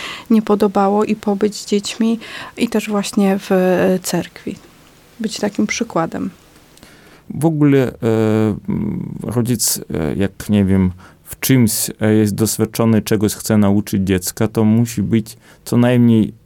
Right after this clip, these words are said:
Speaker 2: na kilka razy doskonalszy niż, e, jego dziecko.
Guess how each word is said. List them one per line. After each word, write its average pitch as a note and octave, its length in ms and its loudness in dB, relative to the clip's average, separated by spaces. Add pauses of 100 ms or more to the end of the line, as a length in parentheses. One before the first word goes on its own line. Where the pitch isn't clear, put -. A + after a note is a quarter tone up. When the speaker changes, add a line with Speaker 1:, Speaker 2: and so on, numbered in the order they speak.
(180)
Speaker 2:
na A2 160 2
kilka A2 380 0
razy G2+ 220 2
doskonalszy F#2+ 960 0
niż, F2+ 460 0 (100)
e, - 480 -6
jego F2+ 300 0
dziecko. - 440 -8